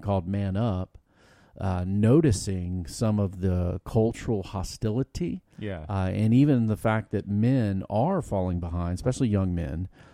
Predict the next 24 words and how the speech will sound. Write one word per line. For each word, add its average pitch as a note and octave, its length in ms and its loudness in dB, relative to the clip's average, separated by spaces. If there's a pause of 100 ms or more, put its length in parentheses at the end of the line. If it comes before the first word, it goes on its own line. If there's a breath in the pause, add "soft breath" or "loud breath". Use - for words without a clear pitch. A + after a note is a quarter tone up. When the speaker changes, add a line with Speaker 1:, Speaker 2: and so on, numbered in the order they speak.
(100)
Speaker 1:
uh, F#2 220 -4
in G2+ 140 -2
our F#2 140 -2
culture. F#2+ 540 -6
And A2+ 160 0
there's C3 240 2
just C#3 400 -10
a B2+ 100 -2
certain, C3+ 500 -2
uh, A2+ 280 0
lack G#2+ 580 -8
of G#2+ 300 -8
desire G2 840 -2
and F#2+ 280 -2
neediness G#2 680 -2
for G2 400 -4
masculine G2+ 840 -4
men, F2 300 -4 (400 loud breath)
uh, F2+ 220 -4
in G2+ 160 -2
our G#2 120 2
culture. - 480 -6 (480 soft breath)
Um, F#2 300 -4
certainly, A#2+ 640 0